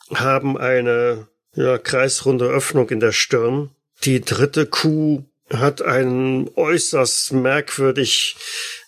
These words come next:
äh, liegenden Kopf in dem Gestänge. Also, äh, das passt vom Winkel überhaupt nicht. Wahrscheinlich hat die sich das Genick gebrochen.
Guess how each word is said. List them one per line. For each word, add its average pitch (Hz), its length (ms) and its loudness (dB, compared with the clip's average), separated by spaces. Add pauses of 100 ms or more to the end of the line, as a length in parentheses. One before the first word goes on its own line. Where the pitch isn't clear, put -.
(360)
äh, 135 240 2
liegenden 123 580 0
Kopf - 460 0 (220)
in 151 180 2
dem 123 140 0
Gestänge. 143 580 2 (580)
Also, 117 520 2
äh, - 180 -6 (120)
das 127 240 2
passt - 340 0
vom 127 240 2
Winkel 147 380 2
überhaupt 123 440 0
nicht. 147 300 0
Wahrscheinlich 123 560 0
hat 135 140 0
die 120 80 0
sich 117 160 0
das - 220 0
Genick 127 280 0
gebrochen. 107 600 0